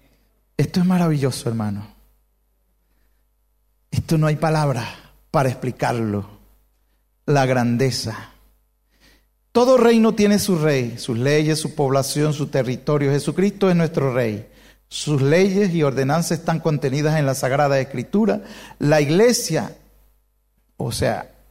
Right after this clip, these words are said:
la iglesia es parte de ese reino.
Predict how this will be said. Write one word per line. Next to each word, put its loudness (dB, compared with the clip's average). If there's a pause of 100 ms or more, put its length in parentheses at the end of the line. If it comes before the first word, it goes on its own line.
(160)
la -4
iglesia -2
es -10
parte -8 (560)
de 0
ese -4
reino. -6